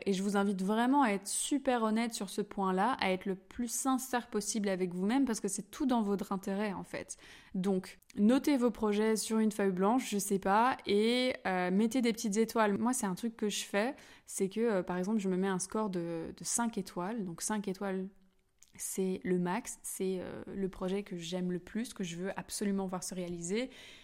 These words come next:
Et puis, euh, ben, euh, après, t'as quatre étoiles, trois étoiles, deux étoiles, et cetera, et cetera. Donc, je note tous les projets sur une feuille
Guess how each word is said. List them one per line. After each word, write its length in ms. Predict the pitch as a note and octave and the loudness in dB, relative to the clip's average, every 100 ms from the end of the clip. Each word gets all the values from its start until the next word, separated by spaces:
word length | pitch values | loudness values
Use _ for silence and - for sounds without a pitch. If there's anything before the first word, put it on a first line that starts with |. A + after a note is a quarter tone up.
| _ | _
Et 120 | F3+ | -12
puis, 340 | E3+ - G3 G#3+ | -12 -8 -2 0
euh, 260 | E3+ E3+ | 0 -4
ben, 240 | E3 E3+ E3+ | -6 -10 -10
euh, 280 | - - - - - - | -12 -14 -16 -18 -20 -18
après, 240 | - F#3+ | -12 -10
t'as 120 | F#3 | -10
quatre 260 | E3 F3 - | -12 -14 -12
étoiles, 320 | F3+ F#3 F3+ | -10 -8 -8
trois 200 | - F3+ | -6 -8
étoiles, 260 | E3+ F3+ F3+ | -8 -8 -6
deux 140 | F#3 | -6
étoiles, 220 | F3 - | -6 -8
et 80 | F3 | -6
cetera, 240 | - E3+ F3 | -6 -8 -12
et 60 | |
cetera. 320 | - F#3 A3+ F4 | -8 0 0 2
Donc, 160 | G#3+ | 4
je 80 | G3+ | 4
note 180 | G3+ A#3+ - | 2 0 0
tous 100 | D#4 | 0
les 100 | D4 | 2
projets 260 | C4 B3 | 2 2
sur 160 | A#3 G#3+ | 0 0
une 120 | G#3 | 0
feuille 460 | - A3+ C#4+ E4+ | 2 4 6 4